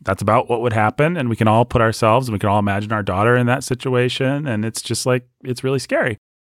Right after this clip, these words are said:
In the new one, they reverse it.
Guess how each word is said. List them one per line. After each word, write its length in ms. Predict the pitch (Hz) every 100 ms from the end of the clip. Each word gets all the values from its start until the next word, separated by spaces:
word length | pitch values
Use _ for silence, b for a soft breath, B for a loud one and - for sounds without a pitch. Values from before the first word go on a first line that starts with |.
| _ _
In 160 | 139 143
the 100 | 139
new 160 | 139 165
one, 360 | 120 117 120 - _ _ _ _ _ _ _ _
they 140 | 131 131
reverse 420 | 107 117 143 120
it. 160 | 110